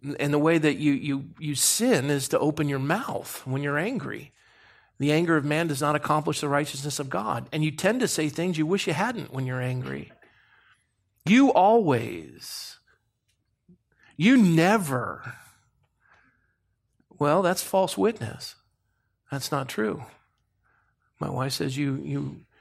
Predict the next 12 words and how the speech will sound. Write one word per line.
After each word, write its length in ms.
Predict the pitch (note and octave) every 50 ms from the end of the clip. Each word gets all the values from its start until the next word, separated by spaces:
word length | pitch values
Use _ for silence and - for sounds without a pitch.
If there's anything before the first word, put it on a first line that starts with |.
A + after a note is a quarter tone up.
| _ _ _
you 180 | - E3 F#3 F3+
never 500 | E3+ E3 D#3+ D#3+ E3 F3 G3 G#3+ F#3+ D#3+
want 220 | C#3+ C3+ B2 A#2+
to 60 | A#2
go 160 | A#2+ B2 B2+ B2+
to 80 | C3+
the 120 | C3+ B2+ B2
mall." 480 | B2 C3 C3+ C3+ - - - B2+ - _ _ _ _ _ _ _ _ _ _ _ _ - _ - E4+ E4 - E4 F4+ G4 - E4+ F4 E4+ D#4 E4 F4 E4+ F4 F4 - - - - - - - - _ _ - - - - - - - - - - B2+
Th-, 140 | - - -
that's 260 | - F3 E3 D#3 - -
true. 500 | - - G3 D3+ C#3 C3+ C3+ C#3+ D#3 D3 - - - - - - - - - - - - - - - - - - - - - - - - - - - - - - - - - - - - - - _ - - _ _ _ _ _ _ _ _ - - - - - - - - - - - _ _ - _ _ _ -
Um, 560 | - D3+ C#3+ C#3 B2+ B2 B2 B2 B2 A#2+